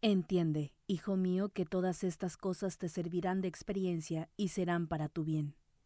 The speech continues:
En los primeros años de la restauración, Dios llamó a José mi siervo.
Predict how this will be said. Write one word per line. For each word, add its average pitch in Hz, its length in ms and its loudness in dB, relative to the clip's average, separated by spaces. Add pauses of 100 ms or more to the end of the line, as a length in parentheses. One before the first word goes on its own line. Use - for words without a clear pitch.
(300)
En 220 180 6
los 202 200 4
primeros 196 480 2
años 170 280 2
de 160 120 4
la 156 120 4
restauración, 160 960 2 (340)
Dios 233 320 2
llamó 180 360 4
a 165 40 4
José 165 380 0
mi 170 140 2
siervo. 151 480 0